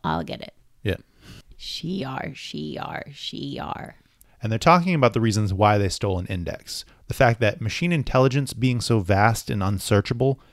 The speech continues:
Speaker 2: even if you knew the day something happened that you wanted to find out, it would still have countless results. So if I knew I wanted to find out what happened on this particular day,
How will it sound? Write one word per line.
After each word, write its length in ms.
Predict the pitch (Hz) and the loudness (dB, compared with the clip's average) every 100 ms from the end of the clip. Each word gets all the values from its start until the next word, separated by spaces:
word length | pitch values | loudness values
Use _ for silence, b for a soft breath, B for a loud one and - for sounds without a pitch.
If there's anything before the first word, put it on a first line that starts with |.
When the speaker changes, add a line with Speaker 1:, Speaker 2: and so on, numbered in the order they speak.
| b b | b b
Speaker 2:
even 220 | 160 185 190 | 2 4 2
if 120 | - | 2
you 120 | 135 | 2
knew 340 | 117 110 117 110 | 6 8 8 8
the 140 | 95 | 4
day 420 | 85 104 107 107 | 2 4 4 4
something 420 | 90 113 95 101 | 2 0 0 -2
happened 600 | 87 95 82 113 120 - - b b b _ _ _ _ _ _ _ - | -4 -4 -2 0 -2 -6 -12 b b b _ _ _ _ _ _ _ -4
that 140 | 113 | 0
you 120 | 110 | 0
wanted 300 | 104 104 101 | 2 2 2
to 80 | 98 | -2
find 340 | - 92 92 | -2 -2 0
out, 320 | 90 104 117 - _ _ _ _ _ | 2 4 2 -2 _ _ _ _ _
it 140 | - 110 | -2 0
would 200 | 104 98 | 2 -2
still 360 | - 143 127 | 0 6 6
have 220 | 95 95 - | 6 2 0
countless 480 | - - 98 - | -2 -2 -2 -4
results. 400 | 92 82 80 - | -2 -2 -2 -2
So 160 | - 110 | 0 2
if 100 | 101 - | 2 4
I 160 | 135 | 4
knew 440 | 127 127 131 107 104 | 4 6 8 8 6
I 140 | 95 107 | 4 4
wanted 380 | 95 104 101 92 | 4 2 2 0
to 100 | 95 | -4
find 380 | - 104 101 | 0 2 2
out 180 | 92 90 | 2 2
what 220 | 87 107 | 2 2
happened 600 | 98 104 98 101 87 87 - b b b _ _ _ _ _ _ _ _ - | 2 0 0 0 -2 -6 -12 b b b _ _ _ _ _ _ _ _ -2
on 240 | 104 95 95 | -2 -2 0
this 420 | 110 - - - | 0 0 -6 4
particular 480 | - - 104 98 87 | 4 4 2 2 2
day, 420 | 92 98 107 | 2 2 2